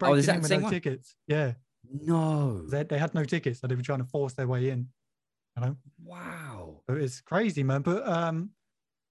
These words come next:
Speaker 2: because the game before, so I know this fr-, through a friend who, I say friend, I, I work with him, but he, um,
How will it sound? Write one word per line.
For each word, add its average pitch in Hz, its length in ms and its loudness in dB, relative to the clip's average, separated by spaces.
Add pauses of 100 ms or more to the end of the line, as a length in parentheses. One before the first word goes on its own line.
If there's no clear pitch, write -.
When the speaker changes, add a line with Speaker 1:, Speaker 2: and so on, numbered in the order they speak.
(440)
Speaker 2:
because 175 220 -2
the 180 80 -2
game 226 280 2
before, 170 680 0
so 165 320 -2
I 170 60 2
know 165 160 0
this - 400 -6 (180)
fr-, 220 160 0
through 139 260 4
a 123 40 2
friend 156 460 4
who, 127 360 2 (380)
I 131 80 2
say 131 160 0
friend, 127 280 0
I, 123 40 0
I 143 140 0
work 135 280 -2
with 120 100 -6
him, 123 140 -4
but 190 160 -8
he, 156 280 2
um, 135 360 2